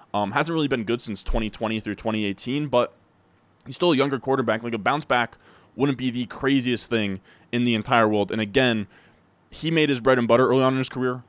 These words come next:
with those deep passes. If he does sort of bounce back in any way, I think Evans as that big downfield target would be the main beneficiary. Now, even if you think Baker Mayfield is going to be garbage, that's fine. Let's give you two more reasons to buy in here,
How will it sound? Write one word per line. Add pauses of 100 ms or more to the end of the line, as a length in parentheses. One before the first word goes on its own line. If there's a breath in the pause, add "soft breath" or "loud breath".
with
those
deep
passes.
If
he
does
sort
of (260 soft breath)
bounce
back
in
any
way,
I
think
Evans
as
that
big
downfield
target (460 soft breath)
would
be (180)
the
main
beneficiary.
Now,
even
if
you
think
Baker
Mayfield
is
going
to
be
garbage, (400 soft breath)
that's
fine.
Let's
give
you
two
more
reasons
to
buy
in
here,